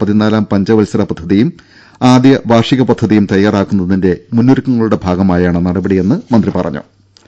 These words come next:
കോൺഗ്രസ് ജനജാഗ്രത ക്യാമ്പയിനിന്റെ കോഴിക്കോട് ജില്ലാതല പരിപാടിയിൽ എ ഐ സി സി ജനറൽ സെക്രട്ടറി താരിഖ് അൻവർ വൈകിട്ട് പങ്കെടുക്കും. കൊയിലാണ്ടി കൊല്ലം ചിറയ്ക്ക് സമീപത്തെ ഗാന്ധി പ്രതിമയ്ക്ക് മുന്നിൽ നിന്ന് ക്യാമ്പയിന്റെ ഭാഗമായി യാത്ര ആരംഭിക്കും.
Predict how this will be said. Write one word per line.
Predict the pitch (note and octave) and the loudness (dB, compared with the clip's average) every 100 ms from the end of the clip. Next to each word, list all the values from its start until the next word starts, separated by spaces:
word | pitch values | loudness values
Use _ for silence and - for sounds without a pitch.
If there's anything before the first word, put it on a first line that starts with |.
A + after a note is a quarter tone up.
| _ _ _ _ _ - | _ _ _ _ _ 2
കോൺഗ്രസ് | E3 F#3 F#3+ F#3+ - | 4 4 4 2 2
ജനജാഗ്രത | B2+ C#3+ D3 D3+ C#3+ C#3 | 4 4 6 4 2 2
ക്യാമ്പയിനിന്റെ | C#3+ B2 A2+ A2+ A2 A2+ G#2+ | 2 2 2 2 2 2 2
കോഴിക്കോട് | - A#2 C3 C#3 B2 | 4 4 4 2 2
ജില്ലാതല | G#2 G#2 A2 A2 | 2 2 2 2
പരിപാടിയിൽ | G#2 F#2 F#2+ F#2+ F#2+ E2+ - _ | 2 2 2 2 2 -2 -12 _
എ | A#2+ | 4
ഐ | B2+ | 4
സി | B2+ | 4
സി | B2+ C#3 | 2 4
ജനറൽ | A2+ G2+ F#2+ | 4 0 -2
സെക്രട്ടറി | - F2+ F#2 B2 | -2 -4 -2 -2
താരിഖ് | D#3+ A#2+ C3+ C3+ | 0 2 0 0
അൻവർ | G2 F#2 F2+ - | -2 -2 -2 -4
വൈകിട്ട് | A2+ A2+ F#2+ C3+ | 0 2 0 -2
പങ്കെടുക്കും. | C#3+ A#2 F2 E2 - - _ - _ | 0 0 0 -4 -8 -10 _ -20 _
കൊയിലാണ്ടി | C3 A#2+ A#2+ A#2 | 4 6 6 4
കൊല്ലം | - A#2+ B2 | 2 2 2
ചിറയ്ക്ക് | C3 B2 A2+ | 2 2 0
സമീപത്തെ | - G#2 G2+ G2 G2+ F#2+ | 0 0 2 2 0 0
ഗാന്ധി | G#2+ G#2+ A2 C3+ | 0 0 2 0
പ്രതിമയ്ക്ക് | A#2 G#2 G#2 G2 | 0 0 0 -2
മുന്നിൽ | F#2 F#2+ F#2+ | -2 -2 -2
നിന്ന് | F2 G#2+ G3 _ - _ | -2 -2 -4 _ -20 _
ക്യാമ്പയിന്റെ | B2+ B2 C3+ B2 | 0 4 4 4
ഭാഗമായി | G#2+ G2+ G2+ F#2 F#2 A2 | 2 0 0 0 0 0
യാത്ര | A2+ A2 G2+ | 0 0 -2
ആരംഭിക്കും. | F2+ F2 G2+ A2 | -2 -4 -6 -8